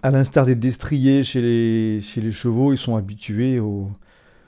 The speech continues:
au vacarme et au, et à des conditions encore plus, encore plus difficiles. Et ils peuvent être habitués aussi à porter des armures. Donc on a déjà une bonne série de, de chiens possibles.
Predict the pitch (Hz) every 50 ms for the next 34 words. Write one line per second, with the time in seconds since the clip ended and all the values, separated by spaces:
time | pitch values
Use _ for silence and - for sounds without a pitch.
0 | _ _ _ _ - 151 139 127 120 135 120 - - 151 156 156 160 156 143 131
1 | 127 - 127 123 120 120 123 110 - 123 117 113 110 - 147 147 135 113 101 107
2 | 104 - - 135 123 110 110 107 98 104 - - - 123 117 - - 110 101 -
3 | - 110 104 - - - _ _ _ _ _ _ _ _ - 117 120 - - 127
4 | 127 - 127 123 123 110 - 135 127 117 - - 139 117 - - - - 156 139
5 | 127 117 107 110 98 107 107 110 110 98 _ _ _ _ _ - - - _ _
6 | _ - 127 131 127 - 196 175 135 135 131 135 139 143 139 151 151 147 135 135
7 | 160 160 135 - - 156 139 147 147 127 123 113 113 110 107 107 104 113 110 -
8 | 135 131 123 - 127 131 - - 160 185 196 208 226